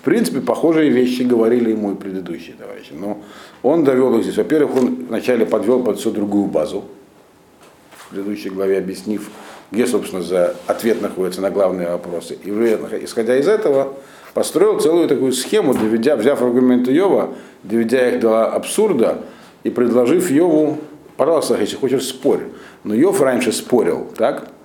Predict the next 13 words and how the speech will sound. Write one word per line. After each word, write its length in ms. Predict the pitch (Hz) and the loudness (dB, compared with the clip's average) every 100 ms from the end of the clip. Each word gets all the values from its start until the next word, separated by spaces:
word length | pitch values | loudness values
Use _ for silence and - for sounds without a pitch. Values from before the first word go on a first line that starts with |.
| - - | -20 -20
Потому 200 | - 117 | -8 -6
что 140 | - 127 | -2 -2
считал, 360 | 127 127 147 | -2 0 0
что 140 | 147 143 | 0 -2
прав. 340 | - 117 - - - - - - - - - - - - | -2 -2 -2 -10 -20 -20 -20 -20 -20 -20 -20 -20 -20 -20
Теперь 320 | - - 160 | -6 0 2
Йов 180 | 147 156 | 2 2
уже 160 | 139 135 | 2 2
понял, 360 | - 196 123 | 4 4 2
что 160 | - 113 | 0 0
он 140 | 110 | 2
не 60 | 123 | 4
прав, 380 | - 147 - | 4 2 0